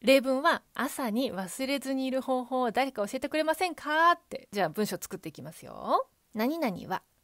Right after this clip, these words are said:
誰か教えてくれませんか？」のところだよね。だから、「Can anyone？」これでいいかもね。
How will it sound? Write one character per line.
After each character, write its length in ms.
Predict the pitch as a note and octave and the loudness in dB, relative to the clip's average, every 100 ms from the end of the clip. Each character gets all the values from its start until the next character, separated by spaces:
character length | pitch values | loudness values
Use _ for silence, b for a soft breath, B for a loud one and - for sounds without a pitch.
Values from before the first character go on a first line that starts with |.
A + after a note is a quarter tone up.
| _ _ _ _ | _ _ _ _
誰 180 | D#4 F#4+ | -4 -2
か 120 | E4 | -4
教 100 | E4+ | -4
え 20 | D#4+ | -6
て 80 | |
く 100 | E4 | -6
れ 60 | D#4+ | -8
ま 120 | D#4+ | -8
せ 140 | - D#4+ | -12 -14
ん 80 | |
か？」 300 | - B3 B3 A3+ | -10 -8 -6 -6
の 120 | F3 | -8
と 80 | D#3+ | -12
こ 140 | - | -14
ろ 80 | - | -14
だ 100 | - | -16
よ 60 | - | -16
ね。 140 | F#3 | -16
だ 100 | F3+ | -16
か 220 | - D#3 | -16 -14
ら、 260 | D#3+ G#3+ E4 A4+ _ _ b b b b - | -10 -6 -6 -6 _ _ b b b b -8
「Can 360 | C4+ C4+ B3+ - - | -2 0 -2 -8 -8
anyone？」 1200 | F3+ F#3 A#3+ D#4 D4+ D4+ D#4+ E4+ E4+ F4 F4 F4 - _ | -6 -2 -2 -2 -2 -2 0 -2 -4 -8 -12 -16 -20 _
こ 120 | - | -2
れ 100 | E4+ | 0
で 140 | D4+ C#4 | 0 -2
い 160 | - | -4
い 40 | F#3 | -8
か 120 | - | -10
も 120 | - | -12
ね。 340 | G3+ D4 F#4 | -8 -4 -4